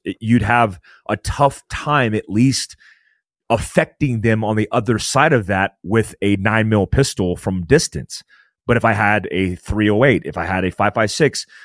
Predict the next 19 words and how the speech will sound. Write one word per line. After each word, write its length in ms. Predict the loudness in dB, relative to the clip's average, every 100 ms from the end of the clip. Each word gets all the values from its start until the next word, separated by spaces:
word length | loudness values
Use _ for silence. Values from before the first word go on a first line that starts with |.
| -20 -6
um, 300 | -2 -2 -4 -2
that 180 | -2
had 160 | 0 0
the 80 | 0
ability 380 | 2 4 4 4
to 100 | 0
penetrate, 540 | -2 -4 -2 -4 -2
potentially 500 | -4 -2 -2 -2 -2
I 80 | -2
could 120 | -2
affect 340 | -2 0 -2 -2
them. 200 | -10 -12 _ _ _ _ _ _ _
All 240 | 2 4 4
these 260 | 6 4
things 260 | 4 2 2
need 100 | 0
to 80 | 2
be 100 | 0
weighed 440 | 2 2 0 -2